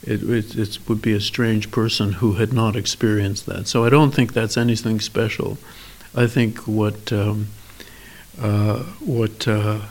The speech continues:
what most people experience in their life is enough to make art. You don't have to have a, a special trauma to become an artist. Uh,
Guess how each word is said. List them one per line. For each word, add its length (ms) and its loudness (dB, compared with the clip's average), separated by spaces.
what 200 4
most 340 4
people 600 2
experience 640 4
in 100 4
their 100 4
life 320 2
is 420 0
enough 840 4
to 120 2
make 320 4
art. 460 -2
You 140 0
don't 240 2
have 180 0
to 80 0
have 240 2
a, 220 -2
a 40 -2
special 840 2
trauma 580 6
to 120 2
become 340 2
an 120 2
artist. 640 2
Uh, 180 2